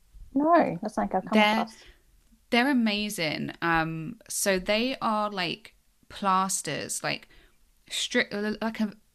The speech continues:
Speaker 2: a really big plaster that sticks on your abdomen or your lower back, and they're completely natural, and they have eucalyptus and menthol oil,
Speaker 1: Oh,
Speaker 2: um,
Speaker 1: actually,
Speaker 2: in
Speaker 1: I
Speaker 2: them.
Speaker 1: have. My auntie actually used them for back pain.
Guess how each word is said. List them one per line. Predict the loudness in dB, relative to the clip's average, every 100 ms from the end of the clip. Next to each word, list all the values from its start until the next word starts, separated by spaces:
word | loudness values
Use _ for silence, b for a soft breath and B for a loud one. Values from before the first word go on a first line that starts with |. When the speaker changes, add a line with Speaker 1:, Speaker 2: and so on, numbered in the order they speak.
| -8
Speaker 2:
a |
really | -2 0 2 0
big | -4 -6
plaster | -4 -2 -2 -4 -4
that | -4 -4
sticks | -4 -4 -6 -6
on | -4
your | -2
abdomen | -2 -4 -6 -4 -4
or | -6
your | -6 -4
lower | -4 -2
back, | 2 2 2 -4 B B B 2
and | 6 6 2 -4 -2
they're | 0 2 2 -2 -6 -8
completely | -6 -4 -4 -4
natural, | -4 -4 -4 -6 -6 -6 -8 -14 _ -8
and | -4
they | -4
have | -2 -2 -2 -6
eucalyptus | -8 -8 -6 -10 -10 -10 -8
and | -8 -6
menthol | -4 -6 -8 -10
oil, | -6 -6 -4 -6 -8 b b b
Speaker 1:
Oh, | 4
Speaker 2:
um, | 6
Speaker 1:
actually, | 4 6 12
Speaker 2:
in | 12
Speaker 1:
I | 12
Speaker 2:
them. | 8 4 0
Speaker 1:
have. | -2 2
My | 4 6
auntie | 6 6 4 4
actually | 2 2 2
used | 4
them | 2 0
for | 2 6
back | 6 6
pain. | 0 -4 -6